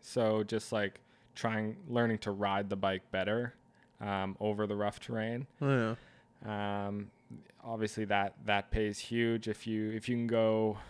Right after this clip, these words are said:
Speaker 1: you know, you're on a, if you can go ten seconds faster over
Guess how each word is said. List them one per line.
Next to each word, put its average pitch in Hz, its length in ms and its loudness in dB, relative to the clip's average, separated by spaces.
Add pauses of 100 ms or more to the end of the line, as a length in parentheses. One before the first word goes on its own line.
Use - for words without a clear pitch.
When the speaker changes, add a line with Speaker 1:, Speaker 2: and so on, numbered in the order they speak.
(440)
Speaker 1:
you 113 120 -6
know, 104 160 -2
you're 104 180 2
on 101 160 -2
a, 98 340 -2 (600)
if 123 120 -10
you 120 60 4
can 117 100 4
go 110 160 4
ten 120 260 0
seconds 110 340 -2
faster 107 720 2 (640)
over 107 720 2